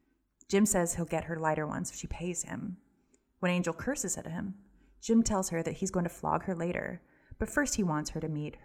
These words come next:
her new cellmates. He leads her down a bunch of dark corridors into the bowels of the prison.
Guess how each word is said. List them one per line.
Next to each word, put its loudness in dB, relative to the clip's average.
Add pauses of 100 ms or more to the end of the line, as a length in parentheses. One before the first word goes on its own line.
her 2
new 0
cellmates. -4 (840)
He 2
leads 4
her 6
down 8
a 10
bunch 8
of -4
dark 6
corridors 2
into 0
the 0
bowels 4
of -6
the -4
prison. -4